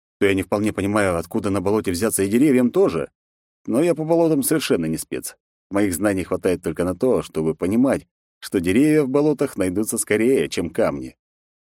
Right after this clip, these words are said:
Ожидая, пока Тина запрет дверь,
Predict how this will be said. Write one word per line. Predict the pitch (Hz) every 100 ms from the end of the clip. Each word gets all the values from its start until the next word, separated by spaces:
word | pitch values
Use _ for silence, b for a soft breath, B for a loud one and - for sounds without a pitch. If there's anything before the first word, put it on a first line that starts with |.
| _ _ _ _ _ _
Ожидая, | - 85 95 110 110 101
пока | 92 - 98
Тина | - 104 95 87
запрет | 85 - 90 78
дверь, | 110 120 92